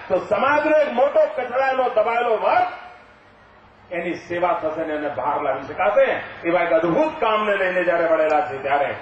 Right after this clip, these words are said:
અને આ લાખોની સંખ્યામાં વિરાટ જનસાગર અહીંયા ઉમટ્યો છે ત્યારે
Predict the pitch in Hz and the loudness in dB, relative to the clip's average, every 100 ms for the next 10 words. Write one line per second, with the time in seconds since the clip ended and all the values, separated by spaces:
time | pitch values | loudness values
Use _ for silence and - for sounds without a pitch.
0 | - - - 135 143 139 151 233 226 185 | -14 -18 -16 -8 -4 0 2 0 0 0
1 | 180 156 160 151 143 - - - 135 175 | 0 0 -2 -4 -2 0 0 0 0 2
2 | 180 165 - 135 131 131 - 147 135 127 | 2 0 -2 -2 -2 -2 0 0 0 -2
3 | 120 117 120 120 117 - 240 277 254 | -2 -4 -6 -6 -2 2 4 4 2